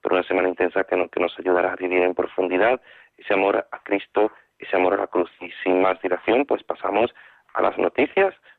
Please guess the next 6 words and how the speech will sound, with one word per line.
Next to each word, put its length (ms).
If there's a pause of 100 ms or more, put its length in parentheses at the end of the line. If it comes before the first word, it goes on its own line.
con 120
nuestros 240
compañeros 540 (420)
Juan 280 (140)
y 40
Rosario. 340